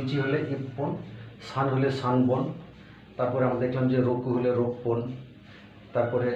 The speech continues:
হাঁচি হলে হাফ পন, এবং দশটা হলে জু হন, এটা জিপ পন হয়ে গেল। এরপর কয়টা হলে নান হন না হয়ে নান বন হয়ে গেল। তো এই চেঞ্জগুলো আমাদের মনে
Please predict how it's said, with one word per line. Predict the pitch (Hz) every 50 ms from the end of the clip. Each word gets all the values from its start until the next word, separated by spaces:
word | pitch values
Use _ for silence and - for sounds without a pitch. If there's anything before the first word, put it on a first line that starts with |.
| - - - - -
হাঁচি | 123 - - - 135 131
হলে | 127 120 127 147 - - - - - - - -
হাফ | 120 120 120 120 - -
পন, | 120 120 120 120 120 - - - - - - - - - - - - - - - - - - - - - - - - - - - - - - -
এবং | 117 120 123 120 117 - - - - - - - 104 127
দশটা | 127 123 - - 131 127
হলে | 127 127 135 - - - - -
জু | 131 131 131 127 123
হন, | 117 120 120 120 - 123
এটা | 123 120 120 120 -
জিপ | 131 135 131 131 131
পন | 127 117 113
হয়ে | 113 113 110 113
গেল। | 113 117 147 160 - - - - - - - 127
এরপর | 120 123 123 120 117 113
কয়টা | 127 127 127 123 120
হলে | 120 127 123 120 117
নান | 117 120 120 117 113
হন | 120 120 117 117
না | 113 113 113
হয়ে | 120 120 110 - - - 110 107
নান | 110 113 113 104 104
বন | 107 110 107 95
হয়ে | 90 90 -
গেল। | - 85 87 - - - - - - - - - - -
তো | - 156 156 147 165
এই | 165 165
চেঞ্জগুলো | 165 156 151 135 127 135 143 135
আমাদের | 127 131 135 135 120
মনে | 117 107